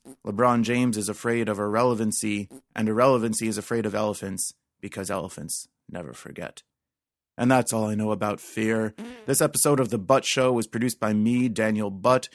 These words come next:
with additional help from Angus Winks. To submit a topic for a future episode or to listen to previous episodes, go to the butt show dot com.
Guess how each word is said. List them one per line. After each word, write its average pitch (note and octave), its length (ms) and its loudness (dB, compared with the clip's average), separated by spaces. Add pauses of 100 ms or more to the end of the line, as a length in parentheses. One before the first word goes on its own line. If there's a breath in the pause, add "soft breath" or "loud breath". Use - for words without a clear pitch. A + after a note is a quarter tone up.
(160 loud breath)
with A2 120 -2
additional B2+ 440 2
help A#2+ 260 2
from G#2+ 300 -2 (100)
Angus B2 420 0
Winks. G#2 600 -4 (320 loud breath)
To A2 100 -2
submit A#2+ 320 2
a B2 60 0
topic B2 400 0
for A2 180 -2
a G2+ 60 -2
future A#2+ 320 -2
episode A#2 500 0
or G#2 80 0
to G#2+ 140 -6
listen A2+ 280 0
to G2+ 120 -6
previous C#3 440 0
episodes, G2+ 760 -6 (200)
go A2 160 2
to G#2 300 -4
the G2 100 -6
butt A2 300 -2
show G2+ 480 -4 (320)
dot - 320 -6
com. G2+ 480 -6